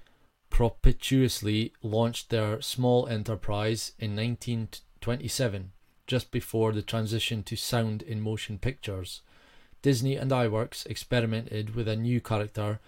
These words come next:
a cheerful, energetic, mischievous mouse called Mickey. They had planned two shorts called Plain Crazy and Gallopin' Gaucho that were to introduce Mickey Mouse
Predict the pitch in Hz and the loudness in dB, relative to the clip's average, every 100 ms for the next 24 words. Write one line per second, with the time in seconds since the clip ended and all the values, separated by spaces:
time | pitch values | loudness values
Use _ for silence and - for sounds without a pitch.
0 | - - 107 - - 131 131 - 123 123 | -20 -14 -12 -8 -2 0 0 0 -2 0
1 | 123 123 104 117 113 110 - 123 107 - | 0 0 0 0 -2 -4 -8 -6 -6 -4
2 | - 143 139 - 107 107 104 - - - | 0 2 2 0 -2 -2 -4 -10 -16 -20
3 | - - 101 101 110 143 143 - - - | -20 -6 -2 2 4 2 0 -6 -16 -10
4 | 127 165 113 95 87 - - - - - | -6 -4 -4 -6 -6 -16 -20 -20 -20 -20
5 | _ _ - 110 117 120 120 107 - _ | _ _ 0 4 6 6 4 2 -6 _
6 | _ _ _ 135 135 131 - 165 151 120 | _ _ _ 2 4 4 0 0 2 6
7 | 113 - - 107 104 104 - - 131 156 | 6 4 0 2 2 0 -14 -4 0 0
8 | 147 127 117 107 113 123 - - 113 110 | 2 2 2 2 -2 -4 -8 -8 -2 -2
9 | 107 113 - 120 120 123 117 120 113 113 | -2 -6 -8 -2 4 4 4 2 2 0
10 | 110 - 104 95 98 _ _ _ _ _ | 0 -4 -6 -6 -8 _ _ _ _ _
11 | - _ - 113 127 113 107 - _ - | -20 _ 0 0 2 2 2 -2 _ -4
12 | 127 110 120 104 113 123 113 120 110 107 | -2 0 0 0 0 0 -2 0 0 0
13 | 104 - | -2 -6